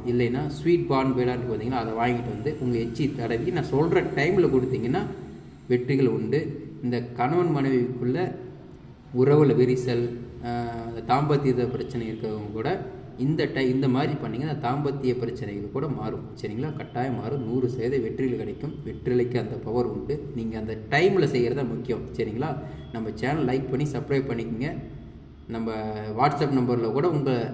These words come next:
தனிப்பட்ட முறையில கேட்கணும்னா கூட அந்த WhatsApp நம்பருக்கு நீங்க கேட்கலாம், சரிங்களா? கமெண்ட்ஸ்ல போடுங்க. உங்க நட்சத்திரமும் நீங்க வளர்பிறையில பிறந்தீங்களா, தேய்பிறை பிறந்தீங்களான்னு அதை போடுங்க.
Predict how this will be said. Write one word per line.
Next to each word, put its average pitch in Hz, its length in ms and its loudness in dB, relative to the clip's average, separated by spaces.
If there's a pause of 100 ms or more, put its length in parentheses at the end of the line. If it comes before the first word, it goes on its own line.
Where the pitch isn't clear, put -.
(100)
தனிப்பட்ட 143 420 2
முறையில 127 320 4
கேட்கணும்னா 113 320 -2
கூட 147 140 -2
அந்த 185 80 0
WhatsApp 147 400 2
நம்பருக்கு 120 560 2
நீங்க 147 180 2
கேட்கலாம், 113 500 -2
சரிங்களா? 147 360 2 (1400)
கமெண்ட்ஸ்ல 165 600 2 (160)
போடுங்க. 131 320 2 (760)
உங்க 120 120 0
நட்சத்திரமும் 127 560 0
நீங்க 123 180 2
வளர்பிறையில 123 500 2
பிறந்தீங்களா, 120 320 -2
தேய்பிறை 120 460 2
பிறந்தீங்களான்னு 110 500 -6
அதை 107 180 -4
போடுங்க. 120 440 -2